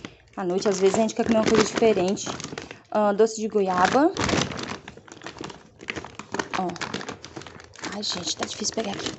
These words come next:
Quatro sardinhas, ó. Tem três aqui e tem um aqui, ó. Quatro sardinhas. Creme de leite. Essa maionese arisco. Ela é boa, gente. Eu nem lembrava mais que tinha maionese ali-, arisco. Ela é boa.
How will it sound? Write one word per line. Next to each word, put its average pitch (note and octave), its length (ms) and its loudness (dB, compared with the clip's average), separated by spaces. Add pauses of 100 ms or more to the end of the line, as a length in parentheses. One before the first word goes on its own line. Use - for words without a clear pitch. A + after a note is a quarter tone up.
(160)
Quatro A#3 340 2
sardinhas, G#3 640 -4
ó. F#3+ 40 -4
Tem F#3+ 200 -6
três G3 300 0
aqui G3 220 -6 (800)
e - 60 -2
tem G#3 200 4
um G3+ 160 -2
aqui, - 240 -6
ó. - 60 -6 (600)
Quatro G3 300 -4
sardinhas. F3+ 600 -2 (1080)
Creme G#3 280 2
de F#3+ 100 0
leite. G3 800 4 (680)
Essa G3+ 200 0
maionese G3+ 540 0
arisco. G3 580 -6 (360)
Ela G3 160 4
é A#3+ 60 4
boa, G#3 280 2
gente. G3+ 200 -4
Eu G3 60 -4
nem G#3+ 120 0
lembrava C#4+ 400 2
mais A#3+ 320 0
que - 100 -8
tinha A3+ 160 -4
maionese A3 460 -2
ali-, F3+ 260 -2
arisco. F#3+ 560 2 (960)
Ela G3+ 160 4
é G#3+ 40 4
boa. G3 280 2